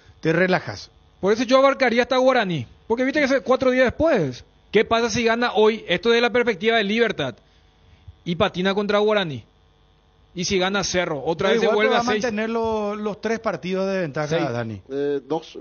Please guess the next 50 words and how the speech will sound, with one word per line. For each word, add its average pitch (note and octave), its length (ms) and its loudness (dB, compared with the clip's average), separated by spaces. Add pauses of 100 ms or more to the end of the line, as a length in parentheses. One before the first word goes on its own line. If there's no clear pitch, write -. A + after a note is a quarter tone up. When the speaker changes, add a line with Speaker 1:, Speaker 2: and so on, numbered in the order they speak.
Speaker 3:
ya C#3 100 -2
Speaker 2:
Dos, D3 40 -4
Speaker 3:
serían D3 180 -4
dos C3+ 120 -2
Speaker 2:
dos, C3 80 -8
Speaker 3:
nomás. A2+ 120 -8
Speaker 2:
seis. D3+ 140 0
Speaker 1:
Dos G3 80 -2
nomás G3+ 220 -4
ya. F3+ 140 -6
Speaker 2:
Sí, D#3+ 120 -12
claro, C#3+ 240 -2
Speaker 3:
Sí, C#3 80 -4
Speaker 2:
por C#3 160 -4
Speaker 3:
seis, E3 140 0
Speaker 2:
eso G3+ 100 0
te F#3 80 0
Speaker 3:
pero, A3 140 2
Speaker 2:
digo. E3+ 220 -4 (200)
Speaker 3:
pero G#3 120 0
Speaker 2:
Por G3 100 2
eso G#3+ 100 0
te B3+ 60 4
Speaker 3:
igual. B3+ 140 4
Speaker 2:
digo, A3+ 100 -2
si G3+ 120 -2
es A#3+ 120 0
seis C4+ 260 2
de C4 100 2
seis, B3+ 240 0
ahí F#3+ 260 -2
sí, C#3 280 -4
creo D#3+ 140 -4
que F3 100 -2
ya, D3+ 460 -4 (1080)
ya C#3+ 100 -4
se D3+ 140 -6
termina. B2+ 460 -8 (680)
Speaker 3:
Y - 160 -10
con C#3 220 -2
nueve D#3+ 200 -2
fechas E3 360 -4
de F3 60 0
disputa D#3+ 440 -4
todavía, C3+ 500 0
es D3 120 -2
difícil C#3 520 -6
que, C#3 240 -2
a-, A#2 500 -2
a-, A#2+ 60 -4